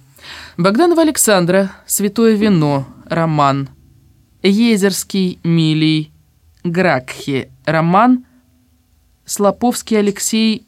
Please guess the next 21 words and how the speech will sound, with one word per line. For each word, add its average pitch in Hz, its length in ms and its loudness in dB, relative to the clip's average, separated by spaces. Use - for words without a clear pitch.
"Гений", 143 760 -2
роман. 139 640 0
Общее 147 340 -4
звучание 147 420 -4
книг 175 280 -6
на 147 280 -2
этой 147 280 -2
карте: 214 440 0
пятьдесят 185 400 -2
два 143 180 -2
часа 247 320 -2
восемнадцать 160 600 -2
минут. 165 440 0
О 226 80 -4
каждой 156 320 -2
книге 143 320 -2
отдельно. 120 440 -6
Богданова 330 440 4
Александра, 190 640 2
"Святое 220 440 0
вино" 170 560 0